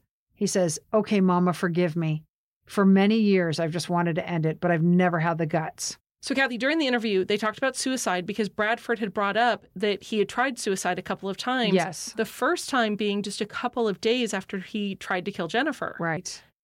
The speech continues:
Speaker 2: So here's the crazy part. After he tried to commit suicide, he was actually taken to the psychiatric ward of John Sealy Hospital, which is where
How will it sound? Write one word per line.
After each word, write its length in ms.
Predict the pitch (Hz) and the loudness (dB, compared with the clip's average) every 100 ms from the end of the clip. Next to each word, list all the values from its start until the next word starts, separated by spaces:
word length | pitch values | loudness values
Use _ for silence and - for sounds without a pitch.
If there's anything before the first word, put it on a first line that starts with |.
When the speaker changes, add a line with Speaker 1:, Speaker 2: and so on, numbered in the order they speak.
| _ | _
Speaker 2:
So 140 | - 254 | -4 0
here's 220 | 311 349 | 0 0
the 60 | 262 | -2
crazy 320 | 262 311 285 | -2 0 -2
part. 300 | 202 165 - _ - | -2 -4 -6 _ -4
After 300 | 240 285 339 | -2 -2 -4
he 140 | 247 | -4
tried 260 | 226 247 277 | -4 -2 -4
to 80 | 269 | -6
commit 260 | 214 196 | -6 -6
suicide, 760 | - 277 359 - 185 175 180 - _ _ _ | -4 -2 0 0 0 0 -4 -10 _ _ _
he 160 | - 277 | -2 0
was 160 | 311 | 2
actually 420 | 262 254 - 233 214 | 0 -2 -4 -4 -4
taken 380 | - 240 240 | -4 -4 -4
to 100 | 233 | -4
the 100 | 190 | -4
psychiatric 800 | 202 214 208 - 202 247 - - | -4 -4 -4 -2 -2 -2 -6 -6
ward 360 | 190 180 175 175 _ | -2 0 -2 -6 _
of 180 | 208 185 | -6 -4
John 340 | - 208 220 | -2 -2 -2
Sealy 400 | 214 - 214 202 | -4 -4 -2 -2
Hospital, 720 | 170 - 185 - 262 285 339 - _ - | -2 -4 -4 -4 -4 -2 -2 -6 _ -6
which 200 | 226 - | -4 -2
is 160 | 214 208 | -4 -2
where 200 | 208 | -2